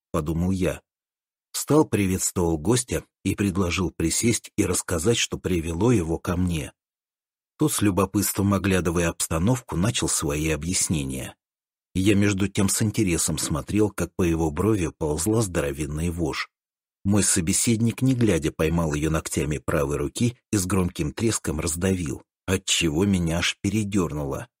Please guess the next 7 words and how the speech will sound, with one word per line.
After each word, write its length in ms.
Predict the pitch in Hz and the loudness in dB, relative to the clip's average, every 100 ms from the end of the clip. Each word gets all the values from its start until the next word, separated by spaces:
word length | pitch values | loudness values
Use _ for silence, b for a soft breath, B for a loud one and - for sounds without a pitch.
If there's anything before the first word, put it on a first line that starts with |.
| _ _ _ _ _ _ | _ _ _ _ _ _
Он 140 | 98 98 | 0 2
сообщил, 520 | - 78 - 120 110 | 2 0 0 0 0
что 240 | - - | 0 0
его 240 | 87 78 78 | 0 0 0
зовут 400 | 76 76 113 95 | -2 0 0 -2
Джером 420 | 92 87 90 85 | -4 -2 0 0
Гарсей. 540 | 104 101 - 82 65 | -2 -2 0 -2 -4